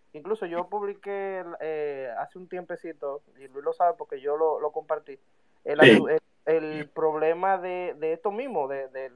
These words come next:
Speaker 1: del salario que nosotros devengamos como, como arquitectos. El problema que había con, con el asunto de, de la normativa del codia.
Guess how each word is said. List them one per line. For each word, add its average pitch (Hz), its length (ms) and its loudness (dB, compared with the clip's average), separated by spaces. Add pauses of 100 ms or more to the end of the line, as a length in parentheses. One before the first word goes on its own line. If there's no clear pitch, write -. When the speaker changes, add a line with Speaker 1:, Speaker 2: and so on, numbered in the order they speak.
Speaker 1:
del 123 320 -10
salario 151 320 0
que 196 80 -16
nosotros 185 340 -12
devengamos 170 420 -6
como, 170 340 -10 (340)
como 156 240 -4
arquitectos. 156 640 -6 (920)
El 160 120 0
problema 151 400 4
que 190 80 0
había 180 380 2
con, 147 240 -8
con 139 160 -8
el 135 60 -6
asunto 151 400 -6
de, 165 120 0
de 165 80 0
la 156 80 0
normativa 151 480 -2
del 160 120 -4
codia. 151 340 -4